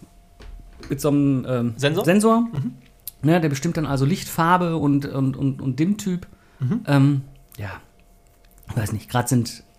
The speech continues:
Speaker 1: Black Weeks bei Amazon. Ich
Speaker 2: Da
Speaker 1: weiß
Speaker 2: guck
Speaker 1: nicht,
Speaker 2: ich
Speaker 1: was die
Speaker 2: nämlich
Speaker 1: jetzt
Speaker 2: gerade auch
Speaker 1: gerade
Speaker 2: schon.
Speaker 1: kostet.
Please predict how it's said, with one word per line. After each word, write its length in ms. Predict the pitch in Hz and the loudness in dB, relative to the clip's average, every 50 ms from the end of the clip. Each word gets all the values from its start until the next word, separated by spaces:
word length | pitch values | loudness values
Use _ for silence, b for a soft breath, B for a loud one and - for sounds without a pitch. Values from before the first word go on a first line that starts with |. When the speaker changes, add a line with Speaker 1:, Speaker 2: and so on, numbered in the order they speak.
| _ _ - | _ _ -2
Speaker 1:
Black 240 | 135 143 139 139 | -2 -2 0 2
Weeks 220 | 139 147 143 - - | 0 0 0 -2 -4
bei 140 | - 131 - | -4 -4 0
Amazon. 520 | 135 135 143 135 135 - 143 135 135 131 | 0 0 0 -2 -2 -4 -4 -2 -2 -2
Ich 60 | 131 - | 0 0
Speaker 2:
Da 100 | 147 135 | 0 0
Speaker 1:
weiß 80 | 127 - | 2 0
Speaker 2:
guck 80 | 151 | 0
Speaker 1:
nicht, 80 | - 127 | 0 0
Speaker 2:
ich 0 | |
Speaker 1:
was 40 | 131 | -2
die 40 | 147 | -2
Speaker 2:
nämlich 120 | 135 131 123 | -2 -2 -2
Speaker 1:
jetzt 100 | 127 123 | 0 0
Speaker 2:
gerade 200 | 127 127 127 120 | 0 2 2 2
auch 40 | 123 | 2
Speaker 1:
gerade 120 | 127 127 | 2 0
Speaker 2:
schon. 120 | - 127 123 | 0 0 0
Speaker 1:
kostet. 360 | 135 135 - 135 131 131 | 0 0 0 -4 -4 -6